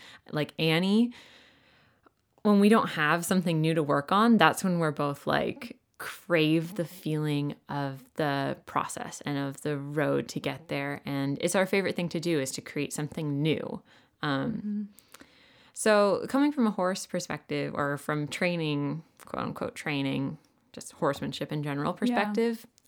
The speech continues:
Speaker 1: I think it's so important. But I right now, uh, in kind of my work life, but, um, in regards to, like, goals and things I wanna do and things I wanna accomplish,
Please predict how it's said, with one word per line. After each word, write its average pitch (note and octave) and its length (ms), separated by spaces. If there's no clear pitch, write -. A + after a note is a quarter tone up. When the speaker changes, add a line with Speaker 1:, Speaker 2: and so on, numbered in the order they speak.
Speaker 1:
I D#3 380
think E3+ 360
it's - 220
so C#3 540
important. D3 540
But E3 300
I F#3 260
right F#3 200
now, F3+ 600
uh, D#3 280
in F3 100
kind F#3 180
of F#3+ 60
my D#3+ 140
work D3+ 440
life, B3 280
but, - 340
um, D3+ 380
in F3+ 120
regards D#3+ 420
to, - 140
like, D3 300
goals A#3+ 440
and F3 160
things D#3+ 220
I D3 100
wanna D3 280
do G3 480
and D#3+ 120
things D#3+ 160
I D#3 40
wanna D3+ 220
accomplish, F3+ 720